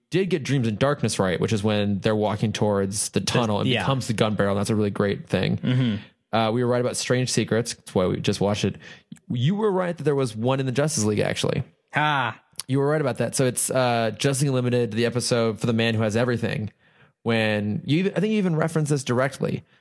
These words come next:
Speaker 1: like when Bruce is hallucinating, when he's, like, got the, like, the star on him or whatever, the starfish.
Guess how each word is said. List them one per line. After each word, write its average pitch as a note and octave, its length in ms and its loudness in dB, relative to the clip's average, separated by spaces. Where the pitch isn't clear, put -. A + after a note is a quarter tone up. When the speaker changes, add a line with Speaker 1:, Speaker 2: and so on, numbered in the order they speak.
Speaker 1:
like A2+ 160 0
when A#2+ 140 0
Bruce C3 280 0
is A#2+ 120 0
hallucinating, A2+ 1000 0
when B2 140 0
he's, A2+ 120 0
like, G#2+ 100 0
got A2+ 140 0
the, G#2 60 -2
like, - 160 -4
the A2 60 -2
star A#2 340 0
on A2+ 100 0
him G#2+ 100 0
or G#2 40 0
whatever, G2 160 2
the G2 80 -2
starfish. F#2+ 440 0